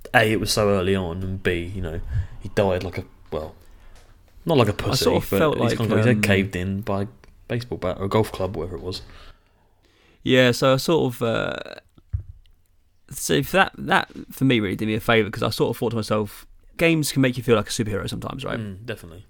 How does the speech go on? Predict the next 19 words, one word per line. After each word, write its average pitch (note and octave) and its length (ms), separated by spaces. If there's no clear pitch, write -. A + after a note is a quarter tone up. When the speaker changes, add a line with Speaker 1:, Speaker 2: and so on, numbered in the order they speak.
Speaker 2:
Whereas A2+ 240
this A#2+ 140
game G#2+ 300
sort G#2 260
of - 60
brought A2+ 180
it E2+ 100
back - 400
down A2 220
to G#2+ 100
reality A2+ 320
a A#2 40
little A#2+ 160
bit. - 180
Like, E2+ 220
actually, - 360
you G#2 160
haven't G#2+ 280
got, G#2+ 260